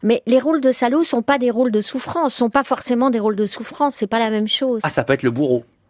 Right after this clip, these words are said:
Speaker 1: Ah bah, bien sûr.
Speaker 2: Est-il vrai que vous en avez marre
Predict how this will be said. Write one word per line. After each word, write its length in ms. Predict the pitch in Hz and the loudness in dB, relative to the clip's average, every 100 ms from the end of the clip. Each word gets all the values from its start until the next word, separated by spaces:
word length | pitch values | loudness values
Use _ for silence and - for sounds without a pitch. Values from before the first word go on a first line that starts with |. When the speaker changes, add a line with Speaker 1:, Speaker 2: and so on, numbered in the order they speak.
| _ | _
Speaker 1:
Ah 60 | 143 | -6
bah, 280 | 147 143 - | -4 -4 -6
bien 200 | 180 185 | -6 -6
sûr. 180 | - 277 - _ _ _ _ - | -6 -10 -12 _ _ _ _ -6
Speaker 2:
Est-il 260 | 277 262 | 0 0
vrai 140 | 151 214 | 2 2
que 60 | |
vous 60 | 165 | 2
en 40 | |
avez 100 | 131 | 4
marre 380 | 127 151 226 254 | 4 2 2 -2